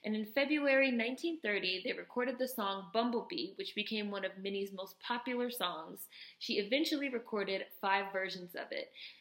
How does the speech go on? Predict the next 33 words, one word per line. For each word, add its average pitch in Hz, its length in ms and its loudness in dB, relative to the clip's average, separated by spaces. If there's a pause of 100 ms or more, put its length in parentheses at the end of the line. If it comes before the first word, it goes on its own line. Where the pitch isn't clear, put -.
(120)
Minnie 294 360 4
and 220 140 0
McCoy 214 420 -2
continued 285 560 -2
to 208 120 -8
record 220 400 -2
together 208 540 0
until 190 280 -8
September 247 680 -2
nineteen 220 400 0
thirty-four, 202 640 -2 (240)
before 233 340 2
divorcing 190 540 -2
in 185 80 -6
nineteen 180 360 -6
thirty-five. - 520 -2 (100)
And 240 80 0
it's 247 160 -2
also 302 240 0
been 339 160 0
reported 208 600 0
that 170 260 6 (420)
her 214 400 4
professional 190 920 -2
career 185 360 -2
success 190 640 0 (540)
was 185 360 2
a 185 60 -4
huge 185 420 -6
part 180 220 0
of 170 120 -8
their 175 120 -4
divorce, 190 520 -6